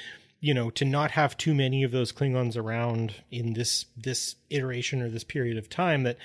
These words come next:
arguably they could be, I think it's perfectly fine. And it, and it explains away something that to me, honestly,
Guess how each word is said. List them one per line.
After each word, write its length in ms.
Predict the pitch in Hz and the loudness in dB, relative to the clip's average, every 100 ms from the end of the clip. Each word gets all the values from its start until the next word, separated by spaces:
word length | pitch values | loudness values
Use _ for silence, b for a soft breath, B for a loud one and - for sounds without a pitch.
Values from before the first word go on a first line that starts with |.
| B B _ 180 | B B _ 4
arguably 600 | 190 147 160 147 143 131 | 4 6 4 4 4 4
they 160 | 123 | 2
could 240 | - 285 180 | 2 0 2
be, 260 | 120 117 - | 0 0 0
I 120 | 165 | 2
think 160 | 165 160 | 2 0
it's 120 | 151 | -2
perfectly 460 | - 151 147 - 135 | 2 2 2 -4 -4
fine. 340 | - 117 110 | 0 -2 -2
And 140 | 110 117 | -4 -4
it, 100 | 151 | 0
and 160 | 135 135 | 2 4
it 120 | 127 | 2
explains 460 | 123 - 196 214 | -2 2 6 6
away 200 | 196 160 | 8 6
something 360 | - 160 139 147 | 6 2 2 2
that 180 | 131 127 | 2 2
to 100 | 160 | 2
me, 280 | 175 180 151 | 4 4 4
honestly, 580 | 147 139 135 123 120 | 4 2 2 0 0